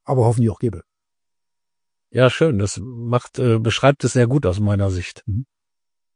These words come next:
Speaker 1: Und natürlich Kompass hat einen ganz wichtigen Funktion im Bereich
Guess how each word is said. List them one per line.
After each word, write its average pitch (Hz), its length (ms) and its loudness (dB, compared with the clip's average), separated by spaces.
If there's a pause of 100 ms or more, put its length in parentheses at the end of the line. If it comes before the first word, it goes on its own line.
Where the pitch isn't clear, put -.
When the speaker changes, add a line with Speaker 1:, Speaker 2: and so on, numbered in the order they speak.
(460)
Speaker 1:
Und 131 100 -6
natürlich 139 340 -2
Kompass 135 360 0
hat 147 80 -6
einen 127 100 2
ganz 127 320 0
wichtigen 120 800 2 (1040)
Funktion 131 760 0
im 123 160 -6
Bereich 113 540 -4